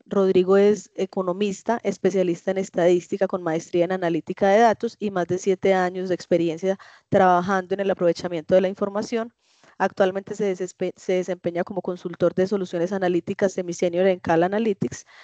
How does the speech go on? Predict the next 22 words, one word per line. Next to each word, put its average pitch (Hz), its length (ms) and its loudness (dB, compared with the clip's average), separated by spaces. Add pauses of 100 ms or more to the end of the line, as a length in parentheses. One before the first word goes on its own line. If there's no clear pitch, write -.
(240)
Entonces, 196 520 0
bienvenido, 185 580 4
Rodrigo, 220 440 4
y 254 60 6
reiterar 185 500 2
las 190 140 0
gracias 208 340 0
a 190 60 -8
Carolina. 240 480 0
No 214 100 -6
sé - 120 -14
si 214 80 -6
Carolina 185 420 0
quiera 196 300 2
decir 185 260 0
algo 180 260 2
antes 180 280 -2
de 180 100 2
que 185 120 -4
iniciemos 254 640 0
y 262 260 4
ya 180 300 2